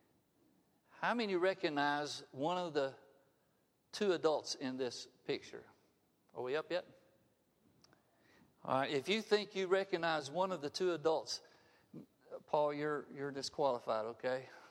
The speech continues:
Who thinks they recognize either one of the two adults there?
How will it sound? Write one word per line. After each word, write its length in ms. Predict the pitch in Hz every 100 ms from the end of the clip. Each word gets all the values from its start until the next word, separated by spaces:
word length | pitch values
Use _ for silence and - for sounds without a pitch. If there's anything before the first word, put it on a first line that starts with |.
| - - - - - - - _ _ _ _ _ _ -
Who 120 | 226
thinks 480 | 214 208 165 - -
they 140 | 170
recognize 560 | 175 170 170 156 143 139
either 200 | 175 185
one 160 | 180 165
of 120 | 147
the 80 | 127
two 240 | - 165
adults 380 | 139 135 110 -
there? 200 | - 113